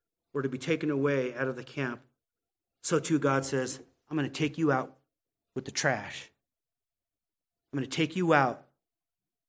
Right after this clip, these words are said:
with the dung, with the entrails. You're supposed to be in the temple doing my priestly work, mediating. And like everything that's to be burned up, I'm,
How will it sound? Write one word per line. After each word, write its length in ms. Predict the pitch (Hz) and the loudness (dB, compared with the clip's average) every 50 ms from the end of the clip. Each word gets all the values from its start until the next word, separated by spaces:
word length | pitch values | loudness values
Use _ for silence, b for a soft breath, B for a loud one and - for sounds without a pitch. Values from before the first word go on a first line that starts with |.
| _ _ _ _ _ _ _ - | _ _ _ _ _ _ _ -10
with 100 | 131 - | -10 -8
the 60 | 131 | -4
dung, 500 | 110 104 143 135 131 123 110 107 101 - - - | 0 2 4 4 4 2 0 -2 -4 -8 -10 -10
with 140 | 127 123 | -8 -6
the 100 | - 123 | -6 -2
entrails. 480 | 127 143 135 131 - - 135 110 107 98 - _ _ _ _ _ _ _ _ _ _ _ _ _ _ _ | 0 2 2 2 0 -4 -6 -8 -8 -12 -16 _ _ _ _ _ _ _ _ _ _ _ _ _ _ _
You're 120 | - 143 147 | -4 -2 -2
supposed 220 | - - 165 - | 0 0 0 0
to 60 | - | 2
be 60 | 135 139 | 0 0
in 60 | 123 | 0
the 60 | 120 | 0
temple 500 | - - 147 147 143 120 110 104 101 - _ _ _ _ _ _ _ _ _ _ | 0 0 -2 -2 -2 -4 -8 -8 -8 -12 _ _ _ _ _ _ _ _ _ _
doing 220 | - 135 131 120 113 | -2 0 0 0 0
my 160 | 113 110 107 101 107 _ _ _ _ _ _ - | -2 -4 -6 -10 -12 _ _ _ _ _ _ -6
priestly 320 | - 160 139 139 - 127 117 | -4 -2 -2 -2 -2 -6 -6
work, 340 | 113 120 131 127 113 - | -4 -2 -2 -2 -2 -2
mediating. 560 | 120 127 131 139 135 123 113 110 - 104 98 - _ _ _ _ _ _ _ _ _ _ _ _ _ _ _ _ _ _ _ _ _ _ - | -2 0 0 2 0 0 -2 -2 -6 -10 -14 -16 _ _ _ _ _ _ _ _ _ _ _ _ _ _ _ _ _ _ _ _ _ _ -8
And 80 | 127 | -6
like 160 | 127 123 113 139 | -6 -2 0 0
everything 320 | 139 147 143 160 165 156 | 0 2 2 2 2 2
that's 140 | - - - | 2 0 -4
to 100 | - 139 | -2 0
be 100 | 139 143 | 0 2
burned 260 | 139 147 147 147 139 | 4 6 6 6 6
up, 140 | 135 127 - | 4 2 0
I'm, 220 | - 131 127 120 | -2 -4 -4 -4